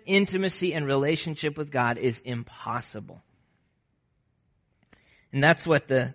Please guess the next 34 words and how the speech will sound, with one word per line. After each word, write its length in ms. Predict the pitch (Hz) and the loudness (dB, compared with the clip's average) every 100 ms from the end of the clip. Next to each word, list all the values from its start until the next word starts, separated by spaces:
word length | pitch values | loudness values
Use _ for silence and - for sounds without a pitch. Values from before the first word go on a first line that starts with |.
| - | -10
Apostle 460 | - 156 151 143 | 2 2 2 -2
John 340 | 139 147 139 127 | 0 4 4 4
wants 300 | 135 135 - | 0 -2 -4
to 80 | |
help 320 | 120 - 139 127 | -4 -2 -2 -2
us 120 | 127 | -4
sort 360 | - 135 123 | -4 0 2
out 300 | 120 123 113 - _ _ _ - | 4 4 2 -4 _ _ _ -6
in 120 | 131 | 0
our 100 | 123 | 0
passage 600 | - 127 123 - 117 - _ | 0 0 0 -4 -8 -10 _
this 300 | 117 123 - | -16 -12 -8
morning 480 | 127 131 127 110 107 - _ _ - | 0 2 2 0 -4 -12 _ _ -8
in 120 | 135 | -4
his 120 | 123 | -4
first 380 | - 127 117 - | -2 -2 -2 0
letter. 400 | 123 131 110 98 | 6 6 6 -4
If 80 | - | -4
you're 120 | 143 | -2
just 240 | 156 151 135 | 0 -2 -2
joining 420 | 147 147 156 131 | 2 4 4 2
us, 220 | 113 - | -2 -2
we're 180 | 127 123 _ _ | -4 -4 _ _
working 420 | - 175 220 208 170 | 2 4 4 4 2
through 220 | 180 175 | 4 6
the 120 | 147 | 4
letters 440 | 131 143 151 143 | 6 6 6 4
of 120 | 127 113 | 0 -2
John, 340 | 135 123 110 | 2 2 0
First 320 | - 151 139 | 2 2 2
John 260 | - 139 131 | 0 0 0
through 180 | 123 117 | -2 -4
Third 360 | - 160 160 | 2 4 4
John, 440 | 135 117 107 107 | 0 0 0 -2